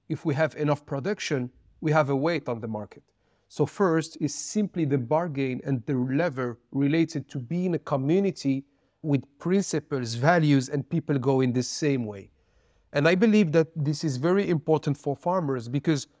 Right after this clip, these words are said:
when you see those who succeeded, these are very well-led cooperatives with strong management principles, pe-, people not being there for money, but being there to achieve something that is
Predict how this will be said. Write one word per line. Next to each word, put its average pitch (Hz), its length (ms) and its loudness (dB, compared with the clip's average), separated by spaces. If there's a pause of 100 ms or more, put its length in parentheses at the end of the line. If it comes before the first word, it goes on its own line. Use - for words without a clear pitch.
(100)
when 147 200 0
you 208 140 4
see 202 240 -4
those 156 300 0
who 143 100 -2
succeeded, 147 720 -4
these 160 260 -4
are 143 220 0
very 160 760 -2
well-led 143 960 0
cooperatives 135 920 0 (260)
with 135 180 -2
strong 151 460 2
management 135 640 2 (100)
principles, 151 640 0
pe-, 156 360 -2 (280)
people 175 380 0
not 165 340 -4
being 160 280 2
there 147 180 2
for 139 220 0
money, 139 460 2 (260)
but 135 240 2
being 165 280 0
there 151 160 2
to 160 180 -8
achieve 160 460 -4
something 147 680 -2
that 120 160 -2
is 120 220 -8